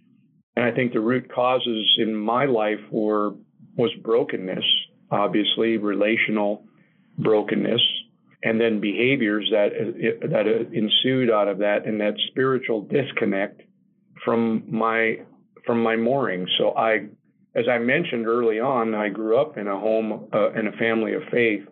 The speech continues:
but things happened in my life that caused that faith to be severely challenged and tested and even questioned. And I became disconnected. And it was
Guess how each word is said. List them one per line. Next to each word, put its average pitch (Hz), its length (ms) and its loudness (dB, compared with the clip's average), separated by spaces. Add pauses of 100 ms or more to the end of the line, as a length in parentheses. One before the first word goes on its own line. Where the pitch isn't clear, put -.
(460)
but 120 280 -2
things 127 280 0
happened 127 400 0
in 113 120 0
my 107 140 0
life 110 280 2 (100)
that 110 220 -2
caused 117 540 -2
that 110 360 0 (580)
faith 123 240 2 (100)
to 113 60 -2
be 110 260 0
severely 113 440 0 (100)
challenged 113 420 0
and 101 140 -4
tested 123 420 0
and 110 100 2
even 101 240 0
questioned. 110 580 -2 (1040)
And 113 220 2
I 110 80 2
became 113 400 0
disconnected. 110 720 -2
And 104 360 -4
it - 120 -4
was 104 240 -2